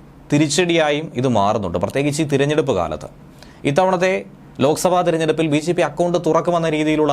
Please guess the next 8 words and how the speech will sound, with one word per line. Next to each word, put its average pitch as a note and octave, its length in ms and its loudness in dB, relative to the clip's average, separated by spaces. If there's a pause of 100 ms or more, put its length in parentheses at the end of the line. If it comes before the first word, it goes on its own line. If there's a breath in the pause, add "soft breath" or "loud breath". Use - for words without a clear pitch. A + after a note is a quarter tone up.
ആത്മവിശ്വാസം D3 760 -2
പലയിടത്തും E3+ 420 0
പ്രകടിപ്പിക്കുമ്പോഴാണ് C#3+ 920 0 (1200)
മലയാളികൾക്ക് F3 640 2 (360)
ഏറ്റവും E3 240 2 (100)
ആവശ്യമായ E3+ 460 0 (100)
ഒരു D3 140 2
കാര്യം C3 300 0